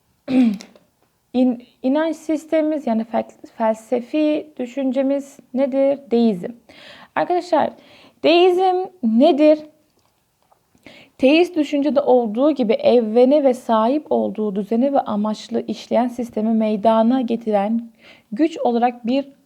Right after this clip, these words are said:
e, olan, adaletli, merhametli, kudretli, akıllı bir varlığın olduğunu savunan inanç sistemidir. Fakat şöyle bir düşüncemiz var burada. Az önceden de değinmiştim. Fakat Tanrı düşüncesinde Tanrı pasiftir, aktif değildir.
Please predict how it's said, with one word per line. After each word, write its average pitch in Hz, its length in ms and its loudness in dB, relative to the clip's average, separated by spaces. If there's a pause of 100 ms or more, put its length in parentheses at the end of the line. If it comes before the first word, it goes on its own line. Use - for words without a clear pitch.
(120)
e, 202 40 0 (300)
olan, 226 540 0
adaletli, 220 640 0
merhametli, 214 580 -4
kudretli, 220 440 -6
akıllı 262 280 -4
bir 277 120 -2
varlığın 233 340 0
olduğunu 220 340 -4
savunan 262 380 -6
inanç 262 300 0
sistemidir. 214 560 -6
Fakat - 440 -2 (520)
şöyle 359 500 -4
bir 196 160 -8 (360)
düşüncemiz 196 520 -4
var 226 240 -4
burada. 294 360 -2 (100)
Az 226 120 -2
önceden 214 320 -2
de 190 180 -10
değinmiştim. 233 640 -2 (300)
Fakat 302 380 -2 (240)
Tanrı 254 260 2
düşüncesinde 285 600 -4
Tanrı 285 480 -8 (240)
pasiftir, 269 540 -4 (140)
aktif 233 540 -6
değildir. 240 460 0